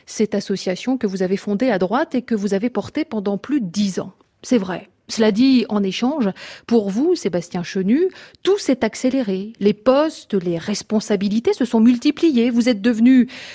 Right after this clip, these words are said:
conseiller régional des Hauts-de-France, pour commencer. Ensuite, le Front National vous a confié sa fédération du Nord pour la diriger. Et depuis deux ans, vous êtes élu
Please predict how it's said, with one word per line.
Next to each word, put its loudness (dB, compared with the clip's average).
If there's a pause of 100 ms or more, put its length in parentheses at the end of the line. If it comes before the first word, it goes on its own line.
(180)
conseiller 2
régional 2
des 2
Hauts-de-France, 0
pour -2
commencer. 0 (300)
Ensuite, 2
le 0
Front 0
National 4
vous 2
a 4
confié 2
sa -2
fédération 0
du 2
Nord 2
pour -2
la 0
diriger. 2 (460)
Et 0
depuis -4
deux 2
ans, 2
vous 0
êtes 0
élu 2